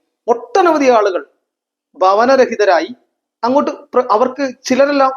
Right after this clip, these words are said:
വീടുകൾ ഇരിക്കുന്നുണ്ടെങ്കിലും അങ്ങോട്ട് പ്രവേശിക്കാനാവാത്ത വിധം ഒറ്റപ്പെട്ടു പോയി. താൽക്കാലിക പുനരധിവാസവും രക്ഷാപ്രവർത്തനവും സ്തുത്യർഹമായ രീതിയിൽ നമ്മുടെ ഗവൺമെന്റുകൾ, നമ്മുടെ സംസ്ഥാന സർക്കാർ ആയിക്കോട്ടെ, കേന്ദ്ര സർക്കാർ ആയിട്ട്, ഏ, ചെയ്തു.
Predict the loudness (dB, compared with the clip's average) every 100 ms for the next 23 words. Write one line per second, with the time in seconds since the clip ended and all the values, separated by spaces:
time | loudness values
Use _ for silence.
0 | -8 -6 -2 0 0 -2 -8 -8 -4 -4
1 | -4 -4 0 0 0 2 2 2 0 0
2 | 2 2 0 0 -2 -4 -4 -6 -4 -4
3 | 0 2 2 -2 -10 _ _ _ _ _
4 | _ _ _ _ _ _ _ _ _ _
5 | _ _ _ _ 0 0 2 0 2 0
6 | 0 -2 0 0 0 -10 -6 -2 0 0
7 | 0 -2 -6 -8 -10 -10 -2 2 2 2
8 | 0 2 0 -2 -10 -12 -14 -12 -6 -4
9 | 0 0 0 -4 -4 -4 -6 -8 -8 -2
10 | -2 0 -2 0 2 0 -4 -8 -4 -4
11 | -2 -2 0 0 0 -2 -2 -4 0 2
12 | 2 0